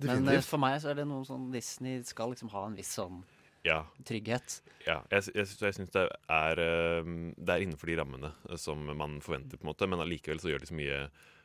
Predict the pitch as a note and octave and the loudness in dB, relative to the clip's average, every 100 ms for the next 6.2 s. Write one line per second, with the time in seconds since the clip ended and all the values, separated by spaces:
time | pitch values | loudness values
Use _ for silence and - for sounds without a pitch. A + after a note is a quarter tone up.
0 | - - D2+ - - C#2+ - - D#2+ - | -12 -2 -2 -2 -12 -12 -14 -8 -8 -6
1 | - C#2+ - - - C#2+ D2 D#2+ D2 D2 | -4 -6 -8 -20 -10 -6 -2 0 0 0
2 | F2+ - D#2 D2+ C#2+ D2 C#2 C#2 C#2+ - | -2 0 0 0 -2 -4 -4 -4 -8 -16
3 | - - - - _ - D2 D2 D2+ D2+ | -20 -20 -20 -20 _ -8 -2 0 2 0
4 | D2+ D2+ D2+ - G2 F#2 - - E2 D#2+ | 2 0 -2 -6 -4 -4 -4 -8 0 -2
5 | - F2+ F2+ - - - E2 E2 D2+ C2+ | 2 0 0 -4 -16 -10 -10 -4 -6 -2
6 | D#2 | -2